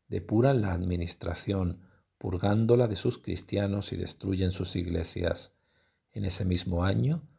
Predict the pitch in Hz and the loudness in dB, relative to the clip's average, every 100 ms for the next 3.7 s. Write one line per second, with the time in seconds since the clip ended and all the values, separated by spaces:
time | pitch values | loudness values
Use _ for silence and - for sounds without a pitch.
0 | _ - 98 101 92 120 120 - 90 95 | _ -10 -8 -4 2 4 2 0 2 4
1 | 131 123 98 - - 90 87 87 - 90 | 4 2 -2 -4 -4 -2 -2 -4 -4 -4
2 | 87 90 120 110 90 85 - 104 92 90 | -6 -4 0 2 2 0 0 0 4 4
3 | 90 82 85 92 101 92 | 4 0 0 2 2 2